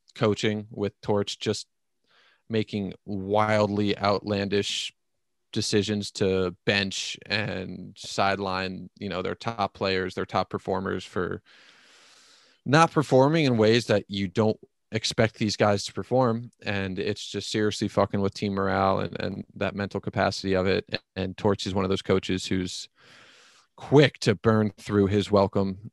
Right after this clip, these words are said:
uh, and really get the team to turn against him. So I think we'll be talking about him being fired shortly.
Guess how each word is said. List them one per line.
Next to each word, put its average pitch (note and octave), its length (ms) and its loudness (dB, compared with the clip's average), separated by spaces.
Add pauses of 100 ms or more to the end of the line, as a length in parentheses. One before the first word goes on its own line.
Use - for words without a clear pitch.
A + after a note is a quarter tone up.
(120)
uh, F#2 400 2
and F#2 260 -2
really G2+ 360 4 (540)
get A2+ 180 4
the - 80 -8
team G#2 220 0
to F2+ 60 -6
turn G2+ 180 -2
against F#2+ 340 -2
him. F#2+ 120 -4
So F#2 300 -2 (260)
I G#2+ 120 -2
think A#2 220 -2
we'll A2+ 100 2
be A2 100 -2
talking G#2 360 0
about G2+ 140 0
him G#2 140 -4
being F#2+ 160 -4
fired F#2+ 340 0
shortly. G2 440 -2